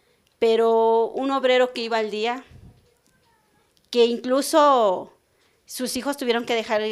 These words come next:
ir a la escuela, que incluso no alcanzaba el alimento en la casa, este, nosotros dijimos: "Hay que abrir un comedor comunitario". En la zona más alta, la zona más marginada, abrimos uno en Huixquilucan, abrimos uno en Lerma, en la zona de la montaña,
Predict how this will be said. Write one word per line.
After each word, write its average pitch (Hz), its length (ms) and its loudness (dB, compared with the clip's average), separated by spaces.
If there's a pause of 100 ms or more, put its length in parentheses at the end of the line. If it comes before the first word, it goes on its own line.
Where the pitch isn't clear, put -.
ir 214 100 -4
a 214 80 0
la 202 80 -6
escuela, 208 600 -6 (300)
que 208 80 -10
incluso 233 380 -4
no 262 100 -2
alcanzaba 254 380 -2
el 247 60 0
alimento 220 420 -2
en 220 80 -4
la 196 140 -4
casa, 220 420 -6 (800)
este, 202 1040 -2
nosotros 214 300 -6
dijimos: 226 540 -8 (800)
"Hay 247 160 0
que 247 120 0
abrir 294 300 2
un 320 60 6
comedor 196 440 0
comunitario". 165 640 -10 (220)
En 214 160 0
la 208 100 -2
zona 220 280 -2
más 202 240 -6
alta, 262 320 2
la 247 140 -2
zona 220 260 -4
más 202 220 -6
marginada, 208 640 -2
abrimos 220 420 -6
uno 214 140 -4
en 202 80 -2
Huixquilucan, 214 600 -6
abrimos 208 440 -6
uno 214 140 -4
en 180 120 -4
Lerma, 233 400 0
en 269 60 -2
la 208 100 -2
zona 220 280 -4
de 208 80 -4
la 185 100 -6
montaña, 220 680 -6